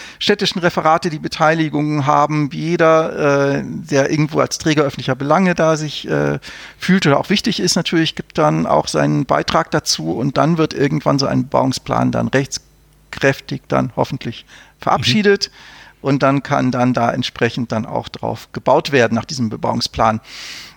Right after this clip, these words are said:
Speaker 1: Aber bis es dahin kommt, gibt's langwierige Diskussionen und nicht jeder, es gibt ja auch hier in München, es gibt's genauso in anderen Städten, nicht jeder ist dann immer erfreut darüber,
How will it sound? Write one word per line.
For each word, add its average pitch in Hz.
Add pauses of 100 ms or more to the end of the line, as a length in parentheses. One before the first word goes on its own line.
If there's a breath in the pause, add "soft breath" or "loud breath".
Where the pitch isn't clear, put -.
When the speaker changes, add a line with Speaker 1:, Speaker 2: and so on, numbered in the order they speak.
(140 loud breath)
Speaker 1:
Aber 127
bis 165
es 208
dahin 135
kommt, 226
gibt's -
langwierige 160
Diskussionen 170
und 180
nicht 160
jeder, 208 (520 loud breath)
es -
gibt -
ja 139
auch -
hier 113
in 120
München, 214
es 143
gibt's -
genauso 135
in 117
anderen 170
Städten, 156
nicht 139
jeder 175
ist 151
dann 135
immer 123 (220)
erfreut 165
darüber, 151